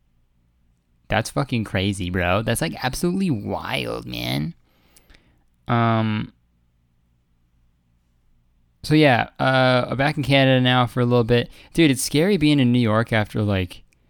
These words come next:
all those, like, shootings and shit that's been going on. Like, like, the day we got to New York, there was a fucking, um, like, a motorcycle, like, backfired or something. Like, the engine backfired in a motorcycle in Times Square.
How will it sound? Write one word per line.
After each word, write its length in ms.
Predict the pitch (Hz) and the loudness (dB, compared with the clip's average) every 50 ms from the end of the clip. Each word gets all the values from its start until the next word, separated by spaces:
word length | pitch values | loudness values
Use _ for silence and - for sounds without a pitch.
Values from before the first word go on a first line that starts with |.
| _ _ _ _ _ _ _ _ _ _ _ _ _ _ _ _ _ _ _ _ _ _ - | _ _ _ _ _ _ _ _ _ _ _ _ _ _ _ _ _ _ _ _ _ _ -4
all 200 | - 110 107 110 | -2 0 2 2
those, 240 | 110 113 110 104 98 | 2 2 2 2 0
like, 180 | 101 98 92 - | 0 -2 -2 -2
shootings 520 | - - - 107 101 101 120 120 120 107 | -4 -4 -2 0 0 2 2 2 2 2
and 120 | 123 127 | 2 0
shit 300 | 120 - - 131 131 135 | 0 0 0 0 0 0
that's 120 | 139 123 110 | 0 -2 -2
been 140 | 131 127 120 | -2 0 2
going 260 | 127 127 127 127 127 | 2 2 2 2 2
on. 280 | 131 131 135 131 127 | 2 2 2 2 0
Like, 360 | 110 98 92 85 - - - - _ _ _ _ _ _ _ _ _ - | 0 0 -2 -2 -6 -12 -20 -20 _ _ _ _ _ _ _ _ _ -2
like, 140 | - 127 107 | -2 0 2
the 80 | 113 117 | 0 0
day 340 | 104 98 113 110 117 131 135 | 0 0 2 2 4 4 4
we 140 | 127 135 | 4 4
got 200 | 117 117 117 117 | 4 4 2 0
to 100 | - - | 0 -2
New 100 | 117 117 | 0 0
York, 440 | 113 107 101 98 101 113 120 - - - _ _ _ _ _ _ _ _ _ _ - | 0 0 2 2 0 0 -2 -4 -12 -20 _ _ _ _ _ _ _ _ _ _ -2
there 120 | 117 110 | 0 2
was 120 | 113 107 101 | 2 2 0
a 40 | |
fucking, 540 | 98 - - 110 104 - - 107 104 104 101 | -2 -2 -2 -4 -2 -2 -2 -2 0 0 0
um, 440 | 98 98 95 92 92 90 87 87 82 - _ _ _ _ _ _ _ _ _ _ _ _ _ _ _ _ _ _ _ - - - _ - | 0 0 0 0 -2 -4 -6 -8 -10 -14 _ _ _ _ _ _ _ _ _ _ _ _ _ _ _ _ _ _ _ -20 -20 -20 _ -2
like, 100 | 131 117 | 0 2
a 80 | 120 113 | 2 2
motorcycle, 760 | 107 107 104 107 120 127 123 - - 135 127 127 - 135 135 | 2 4 2 4 4 4 2 2 2 2 2 2 2 2 2
like, 240 | 123 113 101 - - | 2 0 -2 -4 -2
backfired 680 | - 98 98 113 - - - 135 131 139 139 143 143 | 0 0 0 0 -2 -2 -2 0 2 2 2 2 2
or 80 | 143 139 | 0 0
something. 460 | - 156 151 156 160 165 170 170 156 - - _ _ _ _ - | 0 -2 -2 -2 -2 -2 -2 -4 -6 -10 -16 _ _ _ _ -6
Like, 100 | - 120 | -4 -2
the 100 | 107 123 | -2 0
engine 280 | 120 113 117 117 131 131 | 0 2 2 2 2 2
backfired 500 | 135 135 135 131 - 139 135 139 143 143 | 2 2 0 0 -2 -2 0 2 2 2
in 60 | 123 | 0
a 40 | 113 | 0
motorcycle 580 | 107 107 107 117 120 113 131 127 123 - 143 127 | 0 0 0 0 0 0 0 0 0 0 -2 -2
in 120 | 113 104 | -2 -2
Times 300 | - - 107 107 101 - | -2 -2 -2 -2 -4 -4
Square. 420 | - - 104 101 98 110 135 143 | -6 -4 -2 0 0 0 0 -2